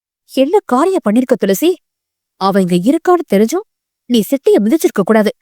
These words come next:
இப்போ அவன் வந்து மித்ரா பத்தி கேட்டா நீ என்ன சொல்லுவ? யார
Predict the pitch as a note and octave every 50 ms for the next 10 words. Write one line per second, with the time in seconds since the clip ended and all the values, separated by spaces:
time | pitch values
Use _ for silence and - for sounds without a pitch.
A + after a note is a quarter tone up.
0 | _ _ _ _ _ _ _ _ _ _ - - A#3+ F#3 - G#3 F#3 F3 E3+ E3
1 | F3+ G3+ A3+ C#4 G#3 F#3+ F#3 - - D4+ - - G3 - F#3+ - G3+ - E4 F4
2 | D#4 A#3 G3+ B3 E4+ G4 - C4+ A#3 A3+ C4 D4 D4 - _ _ _ _ _ _
3 | _ _ _ _ _ _ - G3 G3 G3 A#3+ D4